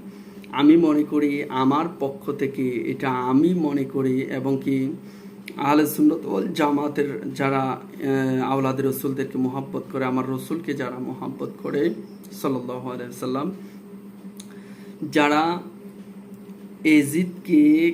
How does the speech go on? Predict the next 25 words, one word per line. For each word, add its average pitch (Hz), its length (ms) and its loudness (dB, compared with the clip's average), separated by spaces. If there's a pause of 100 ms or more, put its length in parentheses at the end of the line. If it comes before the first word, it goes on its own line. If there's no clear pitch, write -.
কাফির 151 440 0
কিনা 143 200 2
এই 139 80 2
প্রশ্ন 143 520 -4
তোলে, 123 300 -4 (720)
তাদের 147 680 0 (420)
ইমানের 156 460 6
মধ্যে 139 580 0 (600)
সমস্যা 131 580 -2
আছে। 135 440 -6 (760)
আর 139 360 2
আমরা 143 280 0
মনে 147 280 2
করি 139 380 0 (600)
যে, 131 400 4
আমি 143 360 4
নিজেও 165 460 2
মনে 147 240 -2
করি 147 300 2
এজিদ 147 500 2 (140)
বিনা 143 260 0
দলিলে, 139 580 0 (180)
বিনা 143 360 0 (100)
যুক্তিতে 143 640 -2
এজিদ 139 360 -2